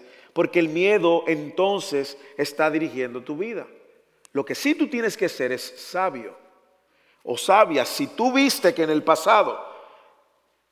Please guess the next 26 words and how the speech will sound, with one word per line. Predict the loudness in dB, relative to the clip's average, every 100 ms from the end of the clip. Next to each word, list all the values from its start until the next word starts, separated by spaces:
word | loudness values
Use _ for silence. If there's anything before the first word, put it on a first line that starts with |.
| -20
escogiste | -2 0 2 0 2
una | 4 6
persona | 4 4 4 4 2
que | 2 2
no | 2 4 6 6
actuaba | 4 0 4 6 8 6 4 2 -2 -2
conforme | 0 0 4 4 4 4
a |
la | 2
voluntad | 2 0 2 2
de | 4
Dios | 2 2
ni |
amaba | 2 4 6 6
a | 4
Dios, | 2 2 0 -4 -14 0
pues | 2 2
entonces | 0 2 4 4 4 4
ahora | 6 6 6 4
sé | 4 2 2
sabio. | 0 2 0 -4 -8 -8 -8 -14 -20 _ _ _ _ _ -16
Escoge | -14 0 2 2 2
una | 0
persona | 0 -2 -4 -6 -6
que | -10
ame | -10 -10 -12